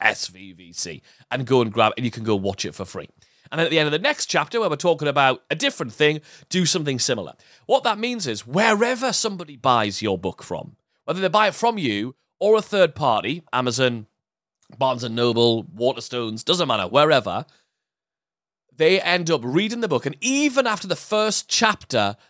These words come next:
they are seeing their ability to go and get more resources from you. The big mistake I've seen other people do with this is they leave the call to action at the end of the book. I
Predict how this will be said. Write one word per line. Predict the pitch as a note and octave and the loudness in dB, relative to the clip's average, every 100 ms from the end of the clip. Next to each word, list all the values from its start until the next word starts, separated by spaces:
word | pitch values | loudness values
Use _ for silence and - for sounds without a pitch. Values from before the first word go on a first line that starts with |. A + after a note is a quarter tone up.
| _ | _
they | C#3 D#3 | 2 2
are | C#3+ | 2
seeing | - D#3+ C#3+ C3 A#2 | 0 0 0 -2 -6
their | C3+ C#3 | 0 2
ability | C3 B2+ B2 | 2 -2 -4
to | A#2 | -8
go | A#2 C#3+ | 0 2
and | C#3 A#2+ | 2 4
get | B2+ | 2
more | A#2+ A#2+ | 2 0
resources | A2 G#2+ G#2 F#2+ | 0 0 -2 -4
from | F#2+ F2+ | -10 -10
you. | D#2+ - - - | -12 -18 -20 -16
The | |
big | C#3 C4 A3+ | -4 -2 0
mistake | A3 - G#3+ G3+ | -2 2 0 0
I've | D#3 | -2
seen | - F3 | -2 0
other | F#3 G#3 | -2 -2
people | F#3 D#3 | -4 -6
do | C3 B2 | -2 -2
with | A#2 | 0
this | - C#3+ | -2 -2
is | B2+ | -2
they | C#3 | -2
leave | C#3 D#3 | -2 -4
the | C#3 | -4
call | D3+ | -2
to | A2+ | 0
action | B2 A#2 | -2 -2
at | |
the | |
end | B2 | -2
of | B2 | -2
the | A2 | -2
book. | G2+ - _ _ _ _ _ _ | -4 -6 _ _ _ _ _ _
I | D3+ F#3+ A3 | 4 4 2